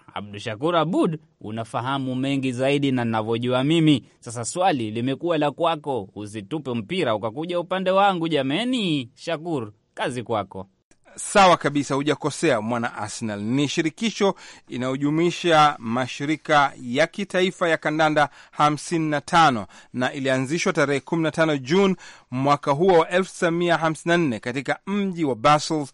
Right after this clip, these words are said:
Speaker 2: Uswisi. uefa huandaa michuano miwili muhimu ya ubingwa wa Ulaya na klabu bingwa wa kitaifa. Champion Leagues, kombe la bingwa Ulaya,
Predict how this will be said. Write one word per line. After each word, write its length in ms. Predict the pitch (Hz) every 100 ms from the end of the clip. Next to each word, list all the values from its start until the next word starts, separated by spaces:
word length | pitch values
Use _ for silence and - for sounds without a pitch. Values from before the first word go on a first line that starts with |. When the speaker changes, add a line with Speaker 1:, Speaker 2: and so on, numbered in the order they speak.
| _
Speaker 2:
Uswisi. 600 | 170 - 170 143 - 101 - _ _ _ -
uefa 460 | 120 147 202 156
huandaa 460 | 139 143 147 160 175
michuano 580 | 156 - 160 170 170 156
miwili 520 | 151 147 175 208 180
muhimu 580 | 165 143 - 226 151 101 - -
ya 120 | 139 135
ubingwa 800 | 147 180 202 180 165 147 135 -
wa 240 | 123 135 -
Ulaya 640 | 135 110 117 165 214 220 226 - _ 135
na 280 | 135 139
klabu 380 | 139 - 151 151
bingwa 720 | 135 143 180 175 151 127 107 - 110
wa 120 | 110
kitaifa. 680 | - 117 123 127 120 120 98 _ _ _
Champion 600 | - 190 190 - 175 156 170
Leagues, 340 | 220 175 - _ _
kombe 520 | - 175 165 156 147 143
la 340 | 131 135 131
bingwa 520 | 113 120 160 151 135
Ulaya, 440 | 123 135 139 117